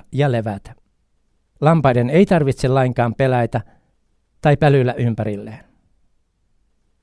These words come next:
Kun lampaat kuulevat paimenen äänen tai katsovat paimenta, ne rauhoittuvat ja kokevat olevansa turvassa.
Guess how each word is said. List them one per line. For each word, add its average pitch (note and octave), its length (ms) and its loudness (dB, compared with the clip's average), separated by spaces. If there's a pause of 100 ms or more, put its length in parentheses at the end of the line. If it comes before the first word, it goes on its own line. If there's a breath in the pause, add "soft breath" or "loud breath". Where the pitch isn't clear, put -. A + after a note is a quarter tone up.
(160)
Kun F3 160 -4
lampaat F#3+ 380 0
kuulevat C3+ 420 0 (100)
paimenen C3 540 -2
äänen D3 440 -2 (520)
tai F3+ 140 -2
katsovat C3 540 -4
paimenta, A#2 540 -4 (520)
ne B2+ 100 0
rauhoittuvat C3+ 800 -2 (140)
ja C#3 80 -2
kokevat A#2 480 -4
olevansa G#2+ 580 -4 (120)
turvassa. A2+ 540 -6